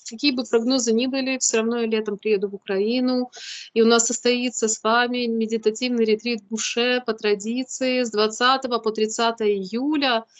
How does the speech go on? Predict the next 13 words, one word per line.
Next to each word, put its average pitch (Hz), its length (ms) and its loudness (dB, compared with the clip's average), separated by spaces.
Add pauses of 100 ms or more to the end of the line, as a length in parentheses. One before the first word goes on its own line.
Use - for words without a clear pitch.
(240)
Я 226 160 2
вас 262 180 -2
приглашаю. 202 1120 -2
Ретрит 220 520 -2
будет 233 200 -4
называться 220 520 2
"Аюрведа 214 560 0
и 190 80 2
тантра", 180 500 -4 (340)
потому 240 260 0
что 233 320 0 (300)
первую, 233 800 2
э, 196 600 -2